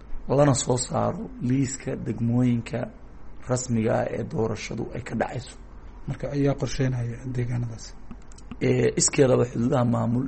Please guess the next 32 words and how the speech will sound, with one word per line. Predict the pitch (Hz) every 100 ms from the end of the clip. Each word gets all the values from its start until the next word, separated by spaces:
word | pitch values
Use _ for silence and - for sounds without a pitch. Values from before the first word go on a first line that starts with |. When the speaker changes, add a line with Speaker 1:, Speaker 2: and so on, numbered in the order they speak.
| -
Speaker 1:
iyo | 117
jaangooyinta | 123 113 110 127 110
degmooyinka | 117 107 117 120 104 - - - - - - -
waxaa | - -
iskale | - - 131
wasaaradda | 123 110 113 117 120 -
arrimaha | - 120
gudaha, | 117 - 123 123
xukuumadda | - - 117 113 120 - - - - - - -
iyo | -
baarlamaanka | - 107 113 117 110
inay | 110
ka | 101
timaado. | - 110 - - - - - - -
Annaga | - 123 127
waxaan | 120 123
leenahay | 117 117 110
tala | 117
soo | 107 -
jeedin | 110 120 135 165 -
iyo | 110
proposal, | 110 107 113 - - - - - - -
waana | 117 110
samaynay. | 104 113 107 104 117 156 - - - - - -
Markay | 147 - 143
ka | -
soo | - 113
dhammaato, | 117 120 113 -
annaga | 127 135
waxaan | 127 120
leenahay | 123 113 107 117 131 - - - - - - - - - -
s-, | - -